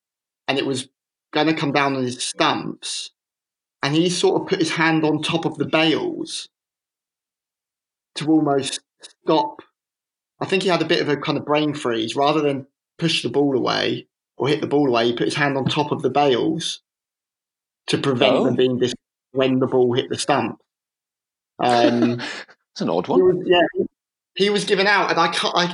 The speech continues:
Speaker 1: actually can't remember if they gave him out handle ball or, I assume, obstructing the field would be the other one.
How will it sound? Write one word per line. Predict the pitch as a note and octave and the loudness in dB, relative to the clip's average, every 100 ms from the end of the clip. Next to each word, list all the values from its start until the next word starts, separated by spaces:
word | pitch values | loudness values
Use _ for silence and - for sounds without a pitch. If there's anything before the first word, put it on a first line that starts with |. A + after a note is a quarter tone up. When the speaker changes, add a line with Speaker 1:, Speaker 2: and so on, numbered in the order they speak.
| A3+ | 0
Speaker 1:
actually | A#3+ F#3 | 0 -4
can't | - F#3 E3+ | -2 0 0
remember | D#3+ E3+ D#3+ | 0 0 0
if | D#3 D#3 | -2 -2
they | C#3+ | -2
gave | D3+ D3 | 0 0
him | D3 | 0
out | C#3+ C#3+ | -2 -2
handle | D3+ C#3+ | -2 -2
ball | C3 C#3+ C3+ | -2 -2 0
or, | C3+ C3 C3 A#2+ | 0 0 0 -2
I | B2+ | -2
assume, | - C3 | -2 -2
obstructing | B2+ - D#3+ - C3 | -2 0 -2 -2 -4
the | A#2+ | -2
field | D3 D3+ A#2+ | 0 2 2
would | A2 G#2 | -2 -4
be | |
the | A2 | -2
other | G#2+ G#2 | -2 -2
one. | G2+ F#2+ A#2+ | -4 -4 -6